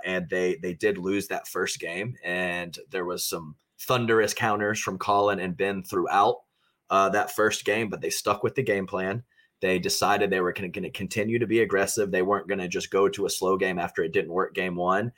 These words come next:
And it was eleven one, twelve ten, eleven six in games two, three, and four. So fantastic job by them.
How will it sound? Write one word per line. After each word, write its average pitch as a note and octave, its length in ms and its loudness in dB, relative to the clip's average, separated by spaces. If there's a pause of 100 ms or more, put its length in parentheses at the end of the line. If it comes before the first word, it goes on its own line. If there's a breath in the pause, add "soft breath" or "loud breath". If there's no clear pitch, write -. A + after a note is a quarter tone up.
(220 soft breath)
And F#2 200 -2
it F#2+ 80 4
was F2+ 120 2
eleven G2 380 2
one, F#2+ 160 0
twelve F#2 260 0
ten, F2+ 200 -6
eleven E2+ 300 -2
six - 560 -2
in E2 200 -6
games E2+ 320 -4
two, F2+ 160 -4
three, D#2+ 240 -4
and C#2+ 100 -10
four. C2 260 -4
So - 300 -2
fantastic G2 560 0
job F#2 300 4
by E2+ 160 2
them. F#2 340 2